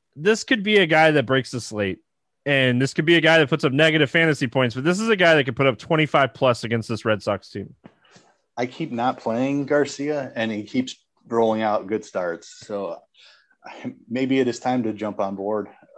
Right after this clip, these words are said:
Speaker 2: Um, I think the price is perfectly fair at eighty-three hundred. He's got a big strikeout rate. He's up at twenty-nine percent this year, and he's kept the walks in check. So, um, yeah, if, it's, if he's lower owned, I think the price is fair. I'll, I'll take some shots on him.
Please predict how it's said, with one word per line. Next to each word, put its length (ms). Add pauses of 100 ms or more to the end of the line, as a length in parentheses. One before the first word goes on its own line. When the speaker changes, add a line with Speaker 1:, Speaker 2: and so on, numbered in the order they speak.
(200)
Speaker 2:
Um, 400
I 100
think 200
the 60
price 320
is 120 (300)
perfectly 400
fair 240
at 80
eighty-three 340
hundred. 480 (540)
He's 180
got 140
a 60
big 180
strikeout 480
rate. 160
He's 140
up 120
at 80
twenty-nine 460
percent 420
this 200
year, 420
and 160
he's 160
kept 240
the 80
walks 300
in 100
check. 340
So, 380 (960)
um, 400 (340)
yeah, 340
if, 180 (140)
it's, 300 (240)
if 160
he's 160
lower 360
owned, 340 (180)
I 60
think 240
the 60
price 300
is 100
fair. 360
I'll, 220
I'll 140
take 180
some 140
shots 260
on 140
him. 100